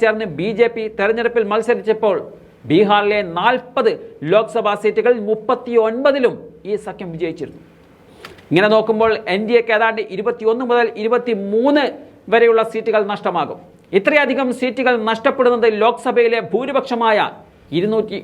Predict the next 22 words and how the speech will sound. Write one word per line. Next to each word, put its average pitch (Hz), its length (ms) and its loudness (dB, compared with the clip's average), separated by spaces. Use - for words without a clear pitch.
എഴുപത്തിരണ്ടിനെ 220 640 2
കാര്യമായ 233 380 2
രീതിയിൽ 233 240 2
ബാധിക്കുമെന്നതിൽ 202 640 0
തർക്കമില്ല. 160 420 -2
ലാലു 190 280 4
നിതീഷ് 202 360 2
സഖ്യത്തിന് 196 400 -2
ബീഹാറിൽ 196 460 4
നിന്നും 190 260 -8
വലിയ 180 220 2
പ്രതീക്ഷയാണ്. 170 540 -6
രണ്ടായിരത്തി 214 400 4
പതിനഞ്ചിലെ 233 440 2
ബീഹാർ 226 380 0
നിയമസഭാ 226 420 -2
തെരഞ്ഞെടുപ്പ് 254 480 0
പോലെ 180 180 2
രണ്ടായിരത്തി 208 480 0
ഇരുപത്തിനാലിലെ 214 680 -2
ലോക്സഭാ 214 400 2
തെരഞ്ഞെടുപ്പിലും 240 560 0